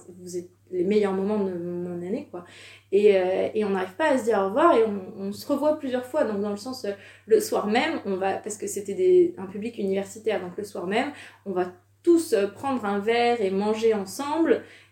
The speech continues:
Et, euh, et, et, et ensuite, après, on se redonne une autre date où on va se retrouver pour, euh, jouer à des jeux de société ensemble, encore une fois. Et, et on n'arrive pas à se dire au revoir. Et il y en a, euh,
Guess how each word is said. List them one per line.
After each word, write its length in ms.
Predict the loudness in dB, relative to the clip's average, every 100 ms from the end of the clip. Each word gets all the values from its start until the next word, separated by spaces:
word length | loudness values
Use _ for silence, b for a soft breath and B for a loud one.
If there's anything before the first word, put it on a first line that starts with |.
| 2
Et, 220 | 8 8
euh, 540 | 8 4 4 4 2 2
et, 180 | 2 0
et, 580 | -2 -2 2 2 2 0
et 80 |
ensuite, 420 | -2 -4 -2 0 0
après, 240 | -2 -4
on 80 | -6
se 80 | 0
redonne 260 | 2 4 4
une 100 | 0
autre 160 | 2
date 400 | 2 0 -2 -16 -4
où 80 | -2
on 60 |
va 140 | -2 -4
se 120 | -2
retrouver 640 | -4 -2 -2 0 2 2 0
pour, 160 | 0 4
euh, 220 | 4 4
jouer 240 | 6 6
à 20 |
des 140 | 6 4
jeux 160 | 2
de 40 | -6
société 600 | -10 -8 -10 -6 -4 -2
ensemble, 440 | -4 -4 -2 0
encore 280 | 0 0 -2
une 80 | -4
fois. 180 | -2 0
Et, 100 | 0 B B B B -2
et 180 | 0 0
on 120 | 0
n'arrive 260 | 0 -2 -4
pas 160 | 2 4
à 120 | 4
se 60 | 2
dire 160 | 0
au 120 | 0
revoir. 380 | 2 4 4 4
Et 180 | 4 4
il 140 | 2 -2
y 40 |
en 120 | -2
a, 220 | 0 0
euh, 80 | 0